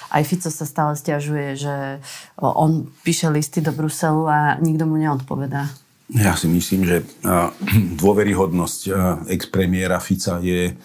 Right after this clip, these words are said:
Speaker 2: je tak strašne nízka. A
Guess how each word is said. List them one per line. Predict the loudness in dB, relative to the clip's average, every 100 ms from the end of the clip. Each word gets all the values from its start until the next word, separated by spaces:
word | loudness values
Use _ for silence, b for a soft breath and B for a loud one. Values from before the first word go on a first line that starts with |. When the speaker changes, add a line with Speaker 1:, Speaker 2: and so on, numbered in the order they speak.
| B B B B B
Speaker 2:
je | 0
tak | 2 0
strašne | 2 2 2 2
nízka. | 2 0 -2 -4 -4 -10 _ _ -20 -12
A | -2 2 4 2